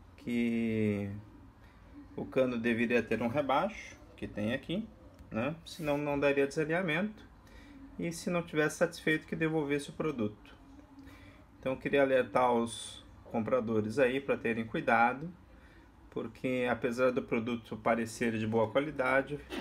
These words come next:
ele não é um produto funcional. Você precisa refazer essa parte aqui, que é onde rosqueia no cano. Aqui eu tô com o silenciador rosqueado no cano,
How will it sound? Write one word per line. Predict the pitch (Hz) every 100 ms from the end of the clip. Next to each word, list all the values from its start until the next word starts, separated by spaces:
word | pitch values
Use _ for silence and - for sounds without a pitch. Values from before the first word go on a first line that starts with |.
| -
ele | 160 147 147
não | 147 139
é |
um | 135
produto | 131 139 123 127 -
funcional. | 139 127 160 139 101 92 - - - - - - - - - -
Você | 113 113
precisa | 107 - 120 117
refazer | 110 147 - 147 107 110 135 - - - - - - - - - - - - - - - -
essa | - 117 127
parte | 101 113 110 117
aqui, | 120 131 131
que | -
é | 147
onde | 120 117 120 120 117 127 135 - - - - - - -
rosqueia | 135 - 139 135
no | 139
cano. | 139 107 90 82 - - - - - - - - -
Aqui | 156 - 143
eu |
tô | 127 131
com | 135
o |
silenciador | 123 127 123 117 123 120 120 113
rosqueado | 117 - 117 113 131
no | 165
cano, | - 151 160 196